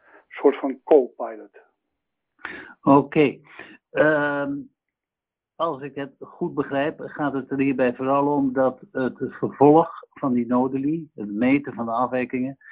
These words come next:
Speaker 2: dat het geautomatiseerd wordt.
Speaker 1: Ja, dat is correct. Dat zijn de noduli, maar dat kan ook met de primaire tumor. Als we
Speaker 2: Ja.
Speaker 1: bijvoorbeeld een, een uitstapje maken naar,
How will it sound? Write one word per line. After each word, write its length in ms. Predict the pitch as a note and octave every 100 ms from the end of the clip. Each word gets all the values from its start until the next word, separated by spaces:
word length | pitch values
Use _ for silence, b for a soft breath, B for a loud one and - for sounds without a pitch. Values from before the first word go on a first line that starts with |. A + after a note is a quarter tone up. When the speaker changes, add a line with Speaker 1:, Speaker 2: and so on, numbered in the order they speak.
| B B _
Speaker 2:
dat 160 | B2+
het 120 | B2 B2+
geautomatiseerd 1000 | C3+ D3 C3+ B2+ B2+ B2+ C3+ C#3 G#2+
wordt. 480 | - G2+ - _ - _ _ _ _ _ _ _ _ _ _ _ _ _ _
Speaker 1:
Ja, 200 | - E3 - _
dat 160 | - E3
is 160 | D3+ -
correct. 540 | C#3 D#3 A3+ - B B B B _
Dat 160 | D3+ C#3+
zijn 180 | E3
de 80 | C#3+
noduli, 560 | C3+ C#3+ D#3+ E3 A3 A3
maar 160 | C#3+ C#3
dat 100 | -
kan 180 | D3
ook 200 | E3 D3
met 100 | D3
de 80 | C3+
primaire 640 | B2+ C#3+ C#3 C3+ C3 A#2+ -
tumor. 480 | D#3 E3 F#3+ A#3+ A3+ - C#3 -
Als 220 | C3 C3+
we 60 | B2
Speaker 2:
Ja. 60 |
Speaker 1:
bijvoorbeeld 440 | B2 A2+ C3+ C3+ C3+
een, 220 | B2 C#3
een 280 | C#3 C3+ C3
uitstapje 560 | - C#3+ - D3+ - C#3
maken 440 | C3 C3+ C3 B2+
naar, 280 | B2 B2+ B2